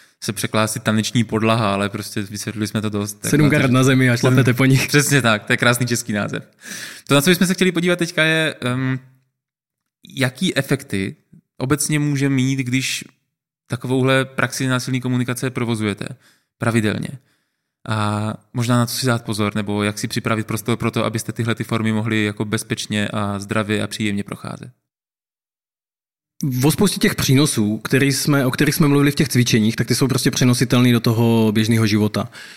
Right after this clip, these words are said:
Speaker 2: Jestliže si zmapujete své vzorce povídání, naslouchání,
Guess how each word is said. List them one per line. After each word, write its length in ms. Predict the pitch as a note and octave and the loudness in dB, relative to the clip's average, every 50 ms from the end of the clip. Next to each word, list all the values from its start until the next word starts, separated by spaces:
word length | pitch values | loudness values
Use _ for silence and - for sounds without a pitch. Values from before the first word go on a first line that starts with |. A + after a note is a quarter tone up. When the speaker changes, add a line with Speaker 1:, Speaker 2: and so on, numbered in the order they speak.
| - - - - - - | -20 -20 -20 -10 0 2
Speaker 2:
Jestliže 360 | B2 C3 B2+ E3+ D#3 D3 D#3 | 2 2 4 4 4 4 4
si 100 | - E3 | 2 2
zmapujete 420 | D3 D3+ C#3+ C3+ C3+ D3 C3+ - C3+ | 2 2 2 2 2 2 2 2 0
své 200 | - - C#3+ C3 | 0 2 0 2
vzorce 320 | B2 C3 B2 - - C3 | 4 2 2 2 0 2
povídání, 640 | - C3 B2 C3 C3 C3 B2 B2 A#2+ A#2 A2+ A2 A2 | 2 4 4 4 4 4 4 4 4 4 4 4 4
naslouchání, 880 | A2 A2+ - - C#3 C3+ B2+ - - B2 A#2 A2+ A2+ A2 G#2+ G#2 G#2+ | 4 2 2 2 2 2 2 2 0 0 2 2 2 2 2 0 -2